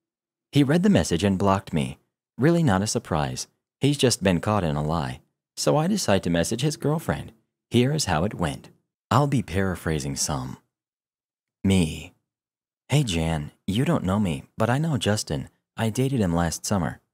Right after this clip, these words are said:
met his son, met his mom, and was there for him when he was diagnosed with cancer. Just wanted to let you know the kind of person you are dating.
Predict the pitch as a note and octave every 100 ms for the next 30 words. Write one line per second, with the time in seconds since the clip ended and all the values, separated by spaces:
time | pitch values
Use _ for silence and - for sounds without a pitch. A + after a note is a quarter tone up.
0 | - A2+ B2+ - - A#2+ E2+ A#1+ E2 A2
1 | F#2 F2+ A2 E2 - _ _ _ G#2 G#2+
2 | G2+ A2+ C3 - D#2+ C2 D2+ D#2+ D#2 -
3 | F2+ G#2+ A#2+ C#2+ C2 D#2+ - F#2 F2 D#2
4 | - _ _ _ _ _ - C#3 - G3
5 | F3 B2 A2 A#2 G2 F#2 G#2 C#2+ C#2+ -
6 | A2+ G#2+ - B2 - F2+ E2+ D2 E2 E2
7 | C2+